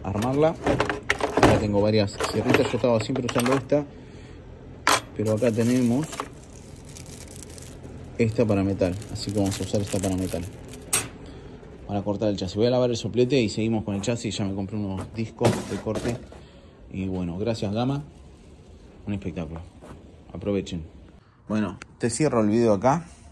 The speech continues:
Ahí ya saqué todo. Mirá. Todo, todo esto. Todos unos cortes zarpados. Bueno,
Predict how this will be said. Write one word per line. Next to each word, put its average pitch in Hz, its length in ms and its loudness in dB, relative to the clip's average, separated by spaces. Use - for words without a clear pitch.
Ahí 104 160 0
ya 117 160 2
saqué 113 300 -2
todo. 101 540 4
Mirá. 85 180 -6
Todo, 82 260 -8
todo 90 100 -8
esto. 87 220 -10
Todos 98 180 0
unos 82 120 -10
cortes 107 520 -2
zarpados. 87 500 0
Bueno, 113 240 -2